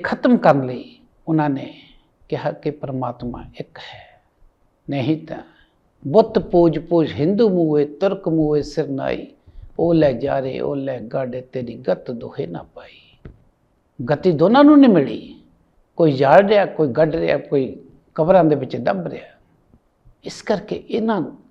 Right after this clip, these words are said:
ਝਗੜਿਆਂ ਤੋਂ ਮੁਕਾਉਣ ਲਈ ਕਬੀਰ ਸਾਹਿਬ ਨੇ ਕਹਿ ਦਿੱਤਾ, "ਇਤੇ ਔਰਤ ਮਰਦ ਸਾਜੇ, ਇਹ ਸਭ ਰੂਪ ਤੁਮਾਰੇ। ਕਬੀਰ ਪੁੰਗਰਾ ਰਾਮ ਅੱਲਾ ਕਾ, ਸਭ ਗੁਰ ਪੀਰ ਹਮਾਰੇ।" ਜਿੰਨੇ ਦੁਨੀਆ ਦੇ ਮਰਦ ਔਰਤਾਂ ਹੈ, ਸਭ ਕਹਿੰਦੇ, "ਤੇਰਾ ਰੂਪ ਹੈ।"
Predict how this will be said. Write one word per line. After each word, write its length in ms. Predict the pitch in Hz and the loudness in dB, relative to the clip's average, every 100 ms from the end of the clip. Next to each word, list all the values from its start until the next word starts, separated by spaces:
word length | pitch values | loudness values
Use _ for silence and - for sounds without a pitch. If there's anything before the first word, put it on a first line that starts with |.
| - | -2
ਝਗੜਿਆਂ 340 | 139 147 226 | 0 2 0
ਤੋਂ 160 | 202 175 | 0 -2
ਮੁਕਾਉਣ 520 | 147 139 156 185 190 | -4 -4 2 2 2
ਲਈ 300 | 156 135 - _ _ _ _ | -2 -4 -10 _ _ _ _
ਕਬੀਰ 280 | 165 151 208 | 0 4 4
ਸਾਹਿਬ 300 | 208 180 160 | 4 0 0
ਨੇ 140 | 151 147 | -2 -2
ਕਹਿ 200 | 160 170 | -2 -2
ਦਿੱਤਾ, 560 | 147 - - - - _ _ _ - | -6 -6 -4 -4 -8 _ _ _ -6
"ਇਤੇ 500 | 208 208 - 175 160 | 0 0 0 0 2
ਔਰਤ 400 | 156 175 175 160 | 4 4 4 0
ਮਰਦ 540 | 143 151 202 175 170 - | -2 2 2 2 -6 -8
ਸਾਜੇ, 480 | - 147 147 147 | 0 0 2 -2
ਇਹ 220 | 151 - 208 | -4 -2 -2
ਸਭ 360 | - 170 147 135 | 0 -4 -2 -2
ਰੂਪ 260 | 175 185 | -2 -2
ਤੁਮਾਰੇ। 840 | 190 165 147 139 180 202 165 - - _ - | -2 0 2 4 6 4 2 -8 -20 _ -4
ਕਬੀਰ 400 | 156 185 262 226 | 2 4 4 4
ਪੁੰਗਰਾ 640 | - 185 175 170 151 139 | 0 0 2 4 2 2
ਰਾਮ 380 | 151 196 180 156 | 6 6 6 2
ਅੱਲਾ 260 | 143 147 | 2 0
ਕਾ, 220 | 143 151 135 | 0 -2 -4
ਸਭ 200 | - 196 | 0 0
ਗੁਰ 280 | 156 151 | 2 -4
ਪੀਰ 360 | 139 - 220 180 - | -4 -6 -4 -6 -8
ਹਮਾਰੇ।" 400 | 131 131 - - _ _ _ _ 127 | -12 -12 -14 -18 _ _ _ _ -4
ਜਿੰਨੇ 380 | 135 233 214 170 | 4 6 6 4
ਦੁਨੀਆ 340 | 139 147 143 | 2 0 0
ਦੇ 140 | 123 | -2
ਮਰਦ 320 | 127 165 147 135 | 0 0 0 -4
ਔਰਤਾਂ 480 | 156 131 - 135 | -6 -6 -6 -8
ਹੈ, 140 | 120 120 | -6 -10
ਸਭ 260 | - 180 | -4 -4
ਕਹਿੰਦੇ, 320 | 185 - 180 208 | -4 -6 -4 -4
"ਤੇਰਾ 280 | 196 180 | -4 -4
ਰੂਪ 300 | 180 185 190 | -4 -6 -8
ਹੈ।" 200 | - - | -14 -14